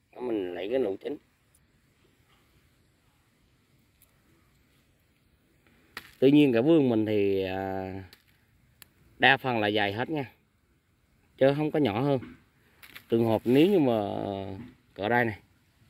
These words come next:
dạng giống như, à, hạt tiêu thì là ok. Còn cỡ đây là cũng đã sớm. Như trường hợp ở đây thì có thể là mình sẽ đỡ lại hết. Nhưng cũng mình nó quá sức lớn ấy.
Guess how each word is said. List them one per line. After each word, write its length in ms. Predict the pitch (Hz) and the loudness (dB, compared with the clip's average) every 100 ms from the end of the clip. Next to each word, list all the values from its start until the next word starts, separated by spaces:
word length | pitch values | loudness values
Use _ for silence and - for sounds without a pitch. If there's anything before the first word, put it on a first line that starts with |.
| _ | _
dạng 320 | 101 98 95 | -4 -2 0
giống 140 | 113 143 | 0 2
như, 380 | 143 127 120 113 | 2 2 0 -2
à, 340 | 110 107 104 107 - _ | -6 -8 -12 -14 -20 _
hạt 140 | - 98 | -16 -10
tiêu 220 | - 139 110 - _ _ | 0 0 0 -4 _ _
thì 60 | 92 | -6
là 160 | 98 | -4
ok. 240 | 92 110 - 123 104 - _ _ _ _ - _ _ _ _ - - | -2 -4 0 -2 -2 -8 _ _ _ _ -20 _ _ _ _ -20 -16
Còn 100 | 98 | -10
cỡ 100 | - | -4
đây 200 | 123 135 | 2 4
là 100 | 113 | 4
cũng 320 | 104 107 131 127 | -2 -6 -6 -6
đã 140 | 104 | -8
sớm. 320 | - 151 214 - _ _ - | -2 0 0 -6 _ _ -4
Như 140 | 131 | -4
trường 240 | 135 117 104 | -2 -6 -8
hợp 100 | - | -12
ở 160 | - | -10
đây 320 | 113 120 113 110 | -4 -2 -2 -2
thì 320 | 110 101 98 | -2 0 -2
có 140 | - | -4
thể 220 | 135 104 120 | -4 0 2
là 120 | 143 | 2
mình 200 | 117 104 | -2 -4
sẽ 120 | 104 | -6
đỡ 240 | 101 113 | -8 -6
lại 260 | 139 101 104 | -6 -8 -10
hết. 120 | 143 _ _ _ _ | -12 _ _ _ _
Nhưng 160 | 120 117 | -6 -4
cũng 140 | 110 | -4
mình 140 | 127 110 | -2 -2
nó 60 | |
quá 160 | 117 185 | 0 -2
sức 140 | - 208 | 0 0
lớn 140 | 226 | 0
ấy. 100 | 233 | -2